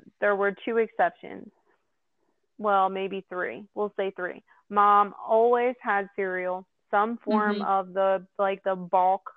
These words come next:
Speaker 1: bought kind of
Speaker 2: Right.
Speaker 1: cereal.
Speaker 2: Oh, yeah. If, when I bought it, I would buy the store brand in the huge
Speaker 1: Yeah.
Speaker 2: bag.
Speaker 1: Yep. And she also would have,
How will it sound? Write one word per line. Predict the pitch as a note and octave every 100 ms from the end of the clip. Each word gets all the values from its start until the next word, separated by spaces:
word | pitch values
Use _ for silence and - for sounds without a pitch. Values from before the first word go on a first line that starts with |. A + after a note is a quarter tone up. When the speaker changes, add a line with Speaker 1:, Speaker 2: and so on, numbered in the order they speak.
| _
Speaker 1:
bought | F#3+ F#3 F#3 F#3 - _ _ -
kind | F#3+ G3+
of |
Speaker 2:
Right. | G#3+ F#3
Speaker 1:
cereal. | F#3 F#3 C#4
Speaker 2:
Oh, | C#4+
yeah. | B3+ A3+ G3+ G3
If, | A#3+ -
when | A#3 B3+
I | A#3+ D4+
bought | B3 G#3+ G#3+ C4+
it, | C#4+ B3
I | G#3+ B3
would | C4 A#3
buy | A3 A3 A3 G#3
the | G#3
store | - - A3 B3
brand | A#3 A3 G#3 G3+ G3 G3 - _ _
in | G#3+ G#3+
the | G#3+
huge | A#3 A3
Speaker 1:
Yeah. | G3+ F#3+
Speaker 2:
bag. | F3 D#3 - - _ _ _
Speaker 1:
Yep. | G#3+ G#3 G3 G3 _ _ - - _ -
And | A3+ G#3+ -
she | A3 G#3
also | G3+ G#3 G#3+ A3
would | G#3+ G3+
have, | G3+ G3 F#3 F#3 F#3 F#3